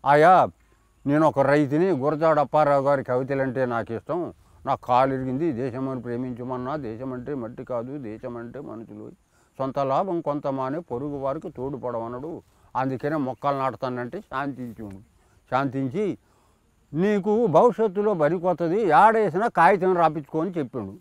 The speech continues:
సర్టిఫికెట్ రాయించుకోండు." సర్టిఫికెట్ అంటే నాకు తెలియదు, ఇగో అదా ఏందో కాగితం రాసిర్రు, కలెక్టర్ ఆఫీసులో వేసినంటే లెటర్ ప్యాడ్ మీద స్టాంప్ వేసి ఇచ్చారు.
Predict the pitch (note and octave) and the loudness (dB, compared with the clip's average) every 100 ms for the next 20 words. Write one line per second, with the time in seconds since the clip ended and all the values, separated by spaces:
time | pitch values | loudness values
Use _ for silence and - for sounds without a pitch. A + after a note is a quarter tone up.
0 | _ - F3+ - A3 G#3+ E3+ E3+ E3 D3 | _ 4 4 6 2 2 4 4 2 0
1 | D#3 C3 - C#3 C#3+ F3+ E3+ E3+ E3+ F#3+ | 0 0 2 2 2 -2 -4 -2 -2 -2
2 | D3+ D3+ C#3+ C3 G2+ G2+ _ _ _ - | -2 -2 -2 -4 -6 -10 _ _ _ -4
3 | G3 G#3+ G#3 F3+ G3 F3+ E3+ - D3+ F3+ | 6 10 10 10 8 6 4 6 6 6
4 | E3 E3+ D3+ B2 D3 F#3 D3+ D3 D3+ C#3+ | 4 4 4 2 -2 -4 -2 -2 -2 -2
5 | C#3+ C#3+ C3 C3 C#3 B2 C#3 C#3+ G#3+ C#3 | -4 -2 -8 -8 -8 -8 -10 -8 -8 -8
6 | - _ _ _ _ A#2+ F3+ G3+ G3 F#3 | -12 _ _ _ _ 4 6 6 4 6
7 | F3+ F3 F3 A3 - D#3+ F#3 F3+ D3 C3+ | 6 6 4 4 6 6 6 4 4 0
8 | C3 A2+ G#2 | -2 -2 -4